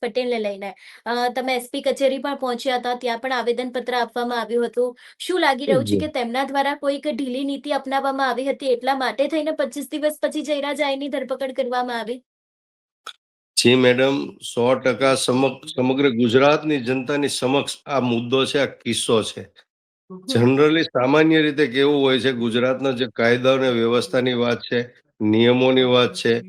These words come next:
Speaker 2: ત્યારે પોલીસ ડિપાર્ટમેન્ટમાં હંમેશા અનેકો વખત આપણે જોયું છે કે ખરેખર ફરિયાદી ફરિયાદ કરવા જાય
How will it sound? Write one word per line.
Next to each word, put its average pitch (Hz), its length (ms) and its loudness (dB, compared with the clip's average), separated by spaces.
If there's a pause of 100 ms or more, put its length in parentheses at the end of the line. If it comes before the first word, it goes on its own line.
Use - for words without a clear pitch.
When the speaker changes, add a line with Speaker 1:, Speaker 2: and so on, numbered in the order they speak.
(500)
Speaker 2:
ત્યારે 131 400 6 (400)
પોલીસ 147 300 2 (100)
ડિપાર્ટમેન્ટમાં 143 800 2
હંમેશા 143 480 2
અનેકો 165 760 0
વખત 147 280 0
આપણે 139 280 2
જોયું 127 420 2
છે 101 200 -6 (520)
કે 160 120 4
ખરેખર 156 480 2
ફરિયાદી 147 520 0
ફરિયાદ 135 500 0
કરવા 127 340 0
જાય 110 520 2